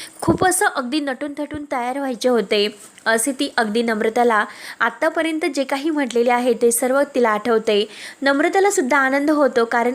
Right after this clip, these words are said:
आपल्या ईश्वरीचं लग्न अर्णवसोबत आता पुन्हा एकदा अगदी विधिलिखित, म्हणजे सगळं काही विधीप्रमाणे होईल आणि ईश्वरी या घरची सून होईल आणि सर्वजण ईश्वरीला स्वीकारतील,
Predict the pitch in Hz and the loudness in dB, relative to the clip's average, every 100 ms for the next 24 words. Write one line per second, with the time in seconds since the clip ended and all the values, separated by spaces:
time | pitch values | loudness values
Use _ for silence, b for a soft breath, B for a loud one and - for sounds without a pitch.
0 | 254 226 240 240 233 247 247 269 262 226 | -2 0 2 2 2 0 0 2 2 2
1 | 226 220 - B B B 233 240 285 294 | 2 0 0 B B B 0 2 2 2
2 | 269 226 233 - 220 247 254 233 262 247 | 2 2 0 -2 -2 -2 0 0 0 -4
3 | 202 214 240 - _ - 226 226 240 - | -2 -4 -4 -10 _ -6 -2 0 0 0
4 | 233 220 254 277 294 - 247 220 240 262 | -2 0 0 0 -2 -2 0 2 2 2
5 | 214 233 254 240 226 277 B B B 233 | 2 2 0 0 -2 -2 B B B 0
6 | 226 294 294 226 226 254 247 208 196 185 | 2 4 4 2 2 2 4 4 4 0
7 | B B B - 233 254 240 294 302 330 | B B B -4 0 0 -2 -2 0 0
8 | 320 285 247 294 - 277 262 262 226 220 | 0 -2 -2 -2 0 0 0 2 2 0
9 | - 240 254 254 233 233 262 240 - 220 | -2 -2 0 2 2 2 0 -2 0 0
10 | 233 247 240 214 214 214 214 196 | 0 -2 -2 0 0 0 0 0